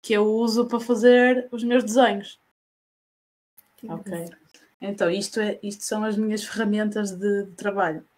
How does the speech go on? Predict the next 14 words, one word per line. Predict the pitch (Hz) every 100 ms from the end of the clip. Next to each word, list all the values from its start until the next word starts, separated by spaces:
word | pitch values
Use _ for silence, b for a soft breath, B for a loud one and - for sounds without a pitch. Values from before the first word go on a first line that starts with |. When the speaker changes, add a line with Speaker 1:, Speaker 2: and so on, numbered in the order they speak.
| _ b b b b _ -
Speaker 1:
E | 214 214 180 -
eu | 196 202
sou | - 208 175 165
a | 196
tola | - 214 208 220 214
que | 233
anda | 226 220
sempre | 233 214 208
com | 214
os | 208
tojos | 226 208
para | - 208
todo | 240 233
lado. | 240 180